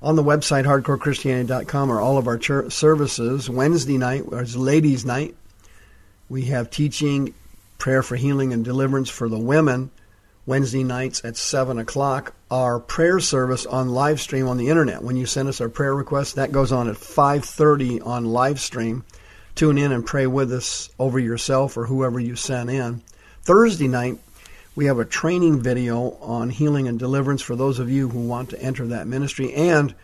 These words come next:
we have personal and individual prayer for everyone who comes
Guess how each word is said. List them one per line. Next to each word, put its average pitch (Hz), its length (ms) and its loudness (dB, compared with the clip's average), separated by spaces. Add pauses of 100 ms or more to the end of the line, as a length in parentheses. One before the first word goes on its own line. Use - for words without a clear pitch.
(240)
we 139 120 2
have 120 280 -2
personal 156 400 4
and 120 200 -4
individual 143 920 2 (800)
prayer 151 560 4
for - 180 -6
everyone 131 500 -2
who 113 120 -6
comes 113 600 -8